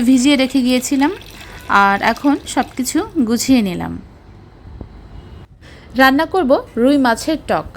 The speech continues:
তাই মাছগুলো এখানে ধুয়ে হলুদ লবণ দিয়ে মেখে রেখেছি। এই হচ্ছে তেঁতুলের টক, এদিকে আছে আদা রসুন বাটা, আর এখানে আছে মুরগির মাংস। আর রান্না করব পটলের দোলমা, তাই এখানে পটল ভালো করে ছিলে নিয়ে হলুদ লবণ দিয়ে মেখে রেখেছি।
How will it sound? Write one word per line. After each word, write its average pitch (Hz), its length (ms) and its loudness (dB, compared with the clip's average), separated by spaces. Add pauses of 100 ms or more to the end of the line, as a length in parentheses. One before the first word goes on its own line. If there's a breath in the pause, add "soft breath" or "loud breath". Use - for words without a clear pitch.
(340)
তাই 240 120 0 (100)
মাছগুলো 254 480 2 (120)
এখানে 247 220 -2 (160)
ধুয়ে 240 300 2
হলুদ 226 300 -2
লবণ 220 280 0
দিয়ে 226 180 -2
মেখে 214 280 -4
রেখেছি। 240 380 -6 (220)
এই 220 140 -2
হচ্ছে 214 300 -4
তেঁতুলের 214 460 -4
টক, 277 160 0 (520 loud breath)
এদিকে 311 280 -2 (100)
আছে 285 180 -4 (200)
আদা 226 160 -2
রসুন 202 340 -6
বাটা, 160 260 -10 (440 loud breath)
আর 226 60 4 (100)
এখানে 277 280 2 (120)
আছে 247 180 -4 (220)
মুরগির 208 360 -2
মাংস। 170 240 -12 (600 loud breath)
আর 262 160 6
রান্না 262 300 2
করব 285 180 2 (280)
পটলের 226 480 0
দোলমা, 175 300 -2 (360 loud breath)
তাই 247 200 2
এখানে 269 220 0 (100)
পটল 247 260 0 (120)
ভালো 233 240 0
করে 247 180 0 (120)
ছিলে 240 240 0 (100)
নিয়ে 247 220 0
হলুদ 233 280 0
লবণ 226 280 0
দিয়ে 226 180 -4
মেখে 226 260 -4
রেখেছি। 247 380 -4